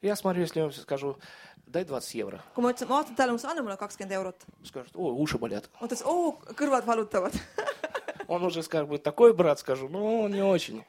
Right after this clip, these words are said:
Speaker 2: Ma ütlesin: «Aa, ta ei ole kõige parem vend.»
Speaker 1: Но Господь смотрит не так.
Speaker 2: Aga Jumal ei vaata niimoodi.
Speaker 1: Он не на лицо смотрит.
Speaker 2: Ta ei vaata meie, mm, pale peale.
Speaker 1: Он не смотрит, на каком языке говоришь.
Speaker 2: Ta ei vaata, mis, äh, keeles sa räägid.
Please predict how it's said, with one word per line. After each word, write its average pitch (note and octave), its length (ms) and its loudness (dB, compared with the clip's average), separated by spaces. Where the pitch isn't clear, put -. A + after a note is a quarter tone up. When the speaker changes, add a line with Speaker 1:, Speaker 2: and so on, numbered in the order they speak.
Speaker 2:
Ma A#3+ 140 -4
ütlesin: B3 180 -6
«Aa, E4+ 320 -4
ta D#4 120 -2
ei D4 60 -2
ole D4+ 180 -4
kõige A3+ 220 -4
parem G#3+ 240 -6
vend.» G3+ 300 -8
Speaker 1:
Но E3+ 100 -4
Господь D#3+ 320 -2
смотрит C#3+ 280 -6
не C3 80 -10
так. B2 200 -8
Speaker 2:
Aga A3 240 0
Jumal A#3+ 360 0
ei G#3+ 80 -6
vaata G#3+ 300 -8
niimoodi. G3+ 300 -12
Speaker 1:
Он E3 120 2
не D#3+ 100 0
на C#3+ 80 -2
лицо C3+ 300 -4
смотрит. A#2 320 -12
Speaker 2:
Ta A3 60 0
ei A3+ 60 2
vaata B3+ 320 0
meie, A3 220 0
mm, G#3+ 300 -6
pale A#3+ 220 -2
peale. G3+ 380 -4
Speaker 1:
Он C3+ 160 -4
не C#3+ 80 -6
смотрит, D3 260 -2
на C3 80 -8
каком B2+ 220 -8
языке A#2+ 300 -8
говоришь. G#2 420 -8
Speaker 2:
Ta A3+ 80 4
ei A3+ 80 2
vaata, B3+ 280 0
mis, A3+ 280 -4
äh, G#3+ 260 6
keeles A#3+ 360 2
sa A3 100 0
räägid. A3 420 -2